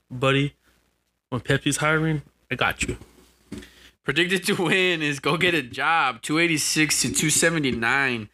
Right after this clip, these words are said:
Speaker 2: That could change for Buddy, though, since he has people on the bye. He is starting lineup, in his starting lineup, and Zeke also. So go h-,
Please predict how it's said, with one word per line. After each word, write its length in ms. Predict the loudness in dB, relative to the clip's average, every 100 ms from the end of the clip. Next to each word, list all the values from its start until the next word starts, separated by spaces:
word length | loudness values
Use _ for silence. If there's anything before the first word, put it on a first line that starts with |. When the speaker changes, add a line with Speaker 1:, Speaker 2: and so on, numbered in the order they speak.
| -20 -20 -4
Speaker 2:
That 200 | 0 0
could 220 | 0 0
change 240 | 2 0 0
for 100 | -4
Buddy, 300 | 0 0 2
though, 340 | 0 0 -2 _ _ -6
since 280 | -2 0
he 100 | 2
has 160 | 2 2
people 260 | -4 -2 0
on 80 | 0
the 60 |
bye. 320 | 0 2 2 0
He 160 | 0 -2
is 140 | 0
starting 320 | 2 2 2
lineup, 420 | 2 2 2 -2 -4 _ _ _ -4
in 100 | -2
his 100 | 0
starting 280 | 2 2
lineup, 300 | 2 0 0
and 200 | 0 0
Zeke 280 | 0 -2 2
also. 400 | 2 2 -2 -4 -8 _ _ _ _ _ -6
So 140 | -2
go 220 | 2 2
h-, 120 | 2